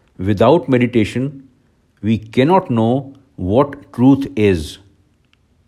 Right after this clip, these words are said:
Without meditation, we cannot know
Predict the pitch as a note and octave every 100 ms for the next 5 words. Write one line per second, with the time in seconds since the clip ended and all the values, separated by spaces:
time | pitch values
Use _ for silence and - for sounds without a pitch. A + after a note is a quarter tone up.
0 | _ _ _ F2+ F#2+ A2+ B2 A#2 A#2+ A#2
1 | A#2+ - C#3+ C#3+ - _ _ _ _ F#2
2 | G#2 G#2+ A#2+ C#3 D#3+ D3+ A2 A2+ D3 -